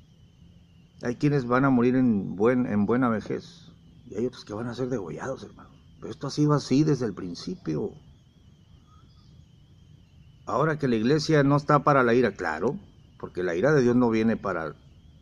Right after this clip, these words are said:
tus hijos. Esa es otra cosa. Es que se revuelven muchos conceptos,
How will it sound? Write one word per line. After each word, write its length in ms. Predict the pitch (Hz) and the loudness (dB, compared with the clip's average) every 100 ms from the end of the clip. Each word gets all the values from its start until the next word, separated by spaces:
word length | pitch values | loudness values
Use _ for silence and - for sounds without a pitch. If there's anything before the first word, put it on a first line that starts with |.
| - - - - | -20 -20 -20 -16
tus 240 | 170 - | -16 -14
hijos. 400 | 175 - 165 147 | -16 -12 -12 -10
Esa 160 | 110 139 | -14 -10
es 120 | 139 | -6
otra 300 | 160 170 143 | 0 0 0
cosa. 580 | 175 254 - 202 107 - - - - | -2 -4 -4 -4 -6 -14 -20 -20 -20
Es 80 | |
que 120 | - 180 | -8 -4
se 140 | 165 | -2
revuelven 460 | 135 117 139 170 170 | 0 2 2 2 0
muchos 300 | 175 180 156 | -2 -4 -4
conceptos, 920 | 135 120 - 143 - 147 143 - | -4 0 2 2 2 -4 -4 -10